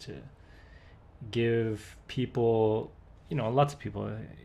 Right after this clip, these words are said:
get, do interviews and things like that, but hopefully in this, like, longer form,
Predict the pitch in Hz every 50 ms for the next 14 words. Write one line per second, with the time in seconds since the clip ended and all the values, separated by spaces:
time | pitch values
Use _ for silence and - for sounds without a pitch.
0 | - - - 117 110 - - 110 - 117 117 113 113 117 123 127 107 113 117 117
1 | 104 107 104 98 - 110 107 101 101 104 104 98 - 107 104 107 107 - - 107
2 | - 107 - - 123 - - - 110 104 104 101 98 98 95 - - - 101 101
3 | 104 - 110 104 98 104 110 123 127 123 117 110 104 - - - 110 110 113 120
4 | 123 123 123